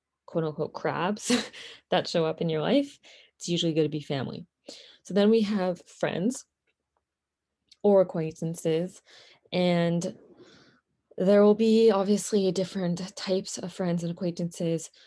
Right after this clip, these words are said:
Some will be rooting for you. Some will have fear,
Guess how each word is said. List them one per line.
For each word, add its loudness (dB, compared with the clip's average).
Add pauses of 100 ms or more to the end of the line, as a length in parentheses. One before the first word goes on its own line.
(160)
Some -2
will 0
be -2
rooting 2
for -2
you. 0
Some -6
will -2
have -10
fear, -4